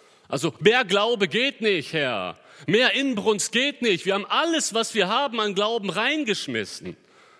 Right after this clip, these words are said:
Und dann bekomme ich die Nachricht, Flo ist tot. Und ganz ehrlich, das hat ein bisschen was mit mir gemacht. Plötzlich kam Zweifel.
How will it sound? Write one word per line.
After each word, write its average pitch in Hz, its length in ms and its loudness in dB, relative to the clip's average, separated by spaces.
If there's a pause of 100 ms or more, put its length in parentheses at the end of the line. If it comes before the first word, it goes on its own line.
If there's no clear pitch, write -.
(920)
Und - 80 -4
dann 156 80 -2
bekomme 156 320 -4
ich 147 60 -8
die 139 100 -6
Nachricht, 147 520 -6
Flo 131 420 -6 (180)
ist - 220 -10
tot. 110 600 -10 (1120)
Und - 80 -14
ganz 196 220 -2
ehrlich, 202 200 -2
das 165 180 -4
hat 202 180 -4
ein 160 60 -4
bisschen 175 260 -2
was 165 180 -4
mit 156 180 -8
mir 147 120 -4
gemacht. 147 420 -4 (1200)
Plötzlich 131 360 -4
kam 143 240 -2
Zweifel. 185 580 -6